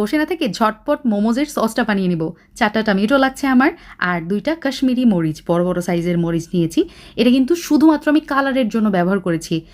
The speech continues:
আপনারা চাইলে কাশ্মীরি মরিচ নাও ব্যবহার করতে পারেন। আদা, রসুন আর শুকনা মরিচ কিছু সময় জাল করে নিব। যখন পানিটা শুকিয়ে আসবে, টমেটোর গা থেকে খোসাটা উঠিয়ে আমি এখানে এক টেবিল চামচ কর্নফ্লাওয়ার পানিতে গুলিয়ে দিয়ে দিলাম। তিন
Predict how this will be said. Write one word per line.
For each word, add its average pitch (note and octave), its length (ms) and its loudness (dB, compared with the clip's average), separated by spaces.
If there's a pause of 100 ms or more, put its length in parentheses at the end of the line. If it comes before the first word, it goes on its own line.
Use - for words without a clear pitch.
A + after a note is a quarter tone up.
(260)
আপনারা B3+ 260 0
চাইলে C#4 180 0 (100)
কাশ্মীরি C4 400 -2
মরিচ B3+ 220 -2 (100)
নাও A3 220 4
ব্যবহার G3 320 2
করতে F3 280 -4
পারেন। D#3 220 -2 (540)
আদা, A3 180 -2 (160)
রসুন G3+ 320 -2 (140)
আর G3+ 160 -4
শুকনা A3 300 -6
মরিচ E3 200 -4 (100)
কিছু A3+ 220 -4
সময় C4+ 260 0
জাল G3+ 140 2 (100)
করে B3+ 200 0
নিব। B3+ 120 2 (420)
যখন A#3 260 2
পানিটা G3+ 340 -2
শুকিয়ে D4+ 340 2
আসবে, B3+ 240 -2 (260)
টমেটোর B3 460 2
গা G#3 80 4 (120)
থেকে B3+ 160 -6 (100)
খোসাটা A#3+ 360 -2 (140)
উঠিয়ে B3+ 300 0 (400)
আমি A3 200 -2
এখানে B3 200 -4 (140)
এক B3 80 -10 (100)
টেবিল C4 300 0
চামচ A3+ 320 0 (120)
কর্নফ্লাওয়ার G#3 580 2 (340)
পানিতে F#3+ 320 -2 (120)
গুলিয়ে C4+ 320 4
দিয়ে F3 180 -2
দিলাম। D#3 200 -2 (480)
তিন F4+ 120 6